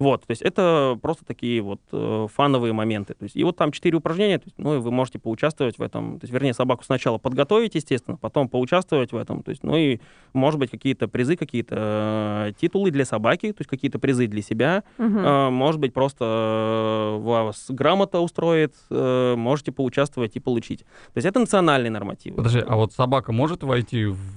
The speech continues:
Speaker 3: кураж какой-то
Speaker 1: Да.
Speaker 3: и не остановиться в
Speaker 1: Да.
Speaker 3: какой-то момент?
Speaker 1: Да.
Speaker 2: Но только это вопрос воспитания и
Speaker 1: Это вопрос
Speaker 2: дрессировки.
Speaker 1: дрессировки, то есть, но мы говорим, когда говорим про рабочую собаку с характером, то есть такое, так очень часто происходит. То есть она
Speaker 3: Ну, типа,
Speaker 1: говорит,
Speaker 3: «Чё ты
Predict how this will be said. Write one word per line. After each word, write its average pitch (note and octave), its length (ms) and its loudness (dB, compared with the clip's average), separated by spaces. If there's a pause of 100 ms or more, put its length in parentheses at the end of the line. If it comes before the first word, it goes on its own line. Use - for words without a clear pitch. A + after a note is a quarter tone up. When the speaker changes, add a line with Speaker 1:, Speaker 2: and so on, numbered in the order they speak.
(120)
Speaker 3:
кураж A#2+ 420 2
какой-то G2+ 540 -4 (100)
Speaker 1:
Да. A2+ 240 -2
Speaker 3:
и A#2+ 240 2
не A2 160 4
остановиться A#2+ 680 0
в - 40 -10
Speaker 1:
Да. - 80 0
Speaker 3:
какой-то A2+ 280 4
момент? C#3 480 2 (160)
Speaker 1:
Да. A2 400 0
Speaker 2:
Но F#3+ 100 2
только - 160 4
это A3+ 80 6
вопрос A3+ 340 4
воспитания G#3 560 2
и - 20 -4
Speaker 1:
Это E3+ 300 2
вопрос A3 280 6
Speaker 2:
дрессировки. - 20 -2
Speaker 1:
дрессировки, A#3 440 2
то C#3 40 -10
есть, B2+ 80 -2
но C3 280 2
мы D3 120 0
говорим, E3 260 2
когда C#3 200 2
говорим D3 340 2
про C3 140 0
рабочую C#3 360 2
собаку D#3 340 -2
с C#3+ 40 -4
характером, C#3+ 520 2
то - 60 -8
есть - 80 -8
такое, C#3+ 320 0
так C#3 180 0
очень D3 200 0
часто E3+ 220 2
происходит. - 440 4
То - 60 -6
есть A4+ 100 6
она F#4+ 140 8
Speaker 3:
Ну, - 40 6
типа, - 220 8
Speaker 1:
говорит, - 180 2
Speaker 3:
«Чё - 280 2
ты G4 80 -10